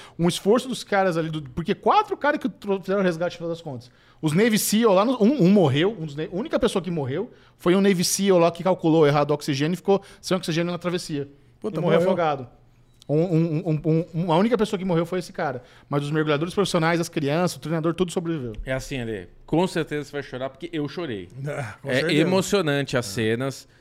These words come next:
Speaker 3: as cenas finais, principalmente, das crianças. Depois, quando eles estão fora, que eles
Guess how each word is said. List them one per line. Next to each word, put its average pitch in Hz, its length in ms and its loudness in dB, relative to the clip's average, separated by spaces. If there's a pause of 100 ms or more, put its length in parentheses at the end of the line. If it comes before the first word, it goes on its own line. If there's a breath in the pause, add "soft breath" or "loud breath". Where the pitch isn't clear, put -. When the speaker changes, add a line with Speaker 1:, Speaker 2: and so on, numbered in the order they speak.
(120)
Speaker 3:
as 117 100 0
cenas 139 320 -2
finais, 131 520 -6
principalmente, 113 680 -8
das 110 180 -6
crianças. 110 760 -4 (200 soft breath)
Depois, 123 380 0
quando 131 200 -2
eles 123 160 -6
estão 127 200 -2
fora, 117 640 0
que - 120 -12
eles 120 380 -10